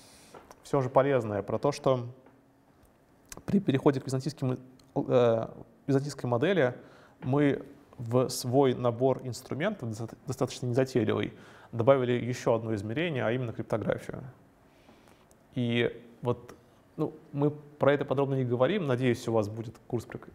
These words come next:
криптографию где-нибудь, когда-нибудь, вы про это всё узнаете. Но вот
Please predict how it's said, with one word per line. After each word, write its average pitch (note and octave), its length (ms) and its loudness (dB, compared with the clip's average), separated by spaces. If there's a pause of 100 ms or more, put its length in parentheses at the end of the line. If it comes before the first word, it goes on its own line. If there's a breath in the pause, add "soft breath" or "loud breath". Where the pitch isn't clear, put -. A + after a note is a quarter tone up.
(100)
криптографию B2 560 -2
где-нибудь, G#2 460 -2
когда-нибудь, G#2+ 680 -6
вы A2+ 160 -4
про A2+ 180 -4
это A2+ 120 -10
всё - 160 -6
узнаете. G#2+ 580 -6 (760 loud breath)
Но D3 160 4
вот - 340 -4